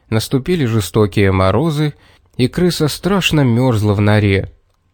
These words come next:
Вспомнила она тут о своем одиночестве, о невыносимых условиях, в которых приходится жить, и сказала себе: «Какую тяжелую жизнь мне приходится вести.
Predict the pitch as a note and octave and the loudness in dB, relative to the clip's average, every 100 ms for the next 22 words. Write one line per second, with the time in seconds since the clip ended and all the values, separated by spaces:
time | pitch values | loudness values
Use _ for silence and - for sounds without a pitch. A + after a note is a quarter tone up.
0 | _ _ _ - - C3 G3 G3 F3 D#3+ | _ _ _ -18 -8 -2 0 0 0 2
1 | D3+ D3+ C3 B2+ - A#2 A#2 A#2+ A2+ G2+ | 2 0 -2 -4 -2 0 2 2 2 2
2 | G#2 G#2 C#3+ - B2 - A#2+ A#2 - _ | 0 0 -2 -2 -6 -4 -2 -2 -8 _
3 | _ - G#2+ C3 D3 C#3+ - F#3+ E3+ D#3+ | _ -2 0 2 2 0 0 0 0 -2
4 | - G#2+ B2+ E3 D3+ D3 - - C#3+ C#3+ | -2 -4 -2 -2 -2 -2 -6 -6 -4 0
5 | C#3+ C#3 - C3+ C3 C3+ C3 B2+ - B2 | 0 0 0 -2 0 -2 0 -2 -2 0
6 | A#2+ B2 - - - _ E3 - F#3+ F#3 | 0 -2 -4 -18 -20 _ -8 -6 -2 0
7 | B2 G2+ F#2+ - G2+ F#2+ F#2 F#2 _ _ | 2 2 0 -2 -2 0 0 -2 _ _
8 | _ _ _ - F3+ - F3 E3 F3 D#3 | _ _ _ -6 -6 -2 -4 -2 -2 -2
9 | G3+ A#3+ A3+ F3+ E3 C3 C#3 C#3+ C3 C#3 | -2 -2 -4 -4 -4 -2 -2 -2 -4 -4
10 | C3+ - C3 C3 - C3 C#3 - D3 G#2+ | -6 -2 -4 -4 -8 -8 -8 -8 -10 -10